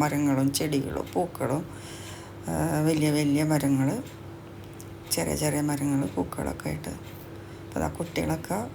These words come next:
കളിക്കണേണ്. അപ്പോൾ കുട്ടികൾക്കൊരു എൻ-, ഒരു ഇത്,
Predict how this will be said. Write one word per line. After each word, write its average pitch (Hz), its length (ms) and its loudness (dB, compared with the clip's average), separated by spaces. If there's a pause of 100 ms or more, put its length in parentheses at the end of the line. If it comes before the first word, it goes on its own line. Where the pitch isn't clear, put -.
(160)
കളിക്കണേണ്. 175 640 6 (720)
അപ്പോൾ - 140 0
കുട്ടികൾക്കൊരു 226 880 8 (360)
എൻ-, 196 300 2 (260)
ഒരു 214 360 4
ഇത്, 202 160 2